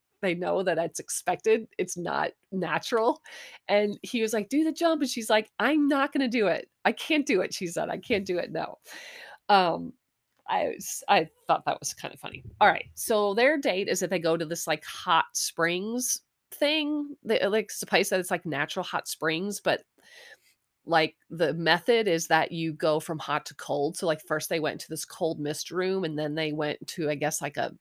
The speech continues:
more like a sauna-y thing. But then they had to go into this cold pool and then they got to go into this warm pool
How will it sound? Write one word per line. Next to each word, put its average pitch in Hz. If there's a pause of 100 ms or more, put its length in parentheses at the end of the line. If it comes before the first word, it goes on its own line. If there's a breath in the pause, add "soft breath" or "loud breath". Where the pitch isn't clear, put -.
(220)
more 151
like 147
a -
sauna-y 160 (200)
thing. 196 (420 loud breath)
But 170
then 165
they 170
had 156
to -
go 151
into 151
this 156
cold 170
pool 254
and 175
then 160
they 160
got 151
to -
go 151
into 156
this -
warm 160
pool 240